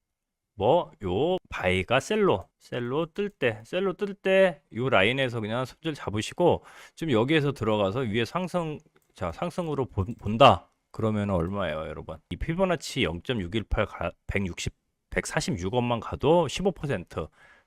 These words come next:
좀 더 가서 백육십위까지 가도 여러분 삼십 퍼센트 가까이 한번 수익 노려볼 수 있는 그런 종목이 되겠어요. 사라 에이아이, 한번 트라이 한번 말씀드려봅니다. 지금 보실 종목도 헤데라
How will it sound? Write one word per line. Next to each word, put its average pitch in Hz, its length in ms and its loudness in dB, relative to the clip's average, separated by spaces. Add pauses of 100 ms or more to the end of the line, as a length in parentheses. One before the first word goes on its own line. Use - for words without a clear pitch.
(100)
좀 165 140 -2
더 151 140 2
가서 110 260 2
백육십위까지 104 1080 -2
가도 170 680 2 (540)
여러분 87 320 -6
삼십 - 320 -4
퍼센트 202 360 2
가까이 110 680 -4 (280)
한번 160 320 -2
수익 202 360 -4
노려볼 190 420 6
수 - 160 -4
있는 98 300 2
그런 95 200 0
종목이 95 320 -2
되겠어요. 85 680 -4 (100)
사라 127 640 6 (100)
에이아이, 95 640 4 (1040)
한번 98 300 -4
트라이 160 300 4
한번 135 240 2
말씀드려봅니다. 101 1120 -2 (220)
지금 202 120 2
보실 247 540 8
종목도 185 1040 6
헤데라 254 640 10